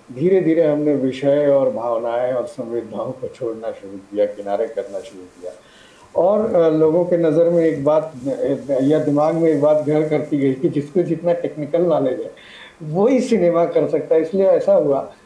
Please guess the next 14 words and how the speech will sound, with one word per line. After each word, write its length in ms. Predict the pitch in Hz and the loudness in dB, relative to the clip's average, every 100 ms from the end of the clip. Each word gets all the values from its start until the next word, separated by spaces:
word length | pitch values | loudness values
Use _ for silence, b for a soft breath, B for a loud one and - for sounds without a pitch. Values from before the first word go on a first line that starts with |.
| - | -6
हमारे 260 | 147 147 | -2 -2
क्षेत्रीय 420 | 147 - 147 160 170 | -2 -4 -4 -2 -4
cinema 480 | 160 151 151 156 156 | -2 -2 0 0 -2
में 260 | 147 147 - | -4 -6 -4
कह 100 | - | -2
सकते 340 | 139 147 - 147 | -2 -4 -8 -8
हैं 80 | 135 | -6
कि 60 | |
दुर्भाग्य 540 | 127 127 123 147 156 139 | -4 -2 0 0 2 0
हुआ 220 | 113 107 - B B B B _ | 0 -6 -10 B B B B _
कि 320 | 143 143 143 - _ _ _ | 0 2 0 -10 _ _ _
कैमरा, 400 | 190 175 185 196 | -2 0 2 4
अ, 260 | 190 - 156 151 151 143 139 135 - | 2 0 0 2 2 2 0 -2 -4
ऑपरेट 460 | 139 139 147 143 | -4 0 0 0